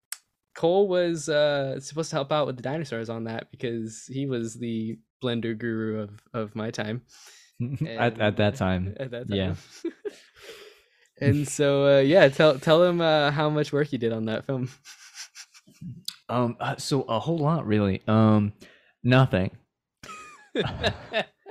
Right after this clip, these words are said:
Speaker 2: I provided, <laughs> I provided him the models <laughs> after about a year and a half, and I was like, "Here, you do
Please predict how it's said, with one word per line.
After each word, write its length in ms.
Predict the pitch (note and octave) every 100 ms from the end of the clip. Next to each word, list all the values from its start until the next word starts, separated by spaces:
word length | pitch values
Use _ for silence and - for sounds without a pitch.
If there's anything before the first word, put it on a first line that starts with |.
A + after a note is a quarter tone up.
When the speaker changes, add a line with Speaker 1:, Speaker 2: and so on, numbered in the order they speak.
| -
Speaker 2:
I 380 | B2 C3+ - C3
provided, 640 | B2+ C#3+ A#2+ C#3+ E3+ F#3 D3+ - - - F3 -
<laughs> 500 | E3+ - - - -
I 100 | A2
provided 500 | - A2 A2+ C3 C#3+
him 140 | C#3+
the 100 | C3
models 500 | A2+ A2 C#3+ F#3 G3 D#3 - D3 C3+ -
<laughs> 400 | _ - - -
after 360 | A2+ A2 B2+
about 200 | A2+ A2+
a 40 | A2
year 200 | A2 A#2+
and 80 |
a 40 | G#2+
half, 280 | A2+ G#2+ G#2+
and 100 | G#2+
I 60 |
was 100 | A2
like, 160 | A#2 A2+
"Here, 180 | - A#2
you 160 | A2
do 120 | A2+